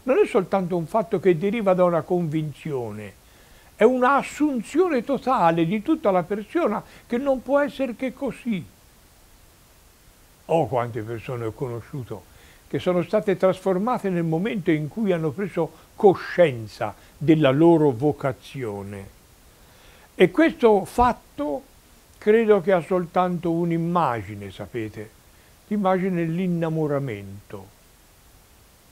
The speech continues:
L'innamoramento non è un fatto intellettuale. L'innamoramento non è soltanto un fatto emotivo.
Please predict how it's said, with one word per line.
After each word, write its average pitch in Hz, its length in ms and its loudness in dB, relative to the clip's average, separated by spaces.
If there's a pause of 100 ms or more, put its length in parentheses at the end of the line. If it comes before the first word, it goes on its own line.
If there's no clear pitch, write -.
(140)
L'innamoramento 208 680 2
non 175 300 0
è 185 80 4
un 139 180 -2
fatto 120 460 -8
intellettuale. 101 1200 -12 (760)
L'innamoramento 170 800 0
non 175 120 -2
è 185 60 -2
soltanto 139 580 -6
un 120 80 -6
fatto 127 580 -6
emotivo. 101 880 -12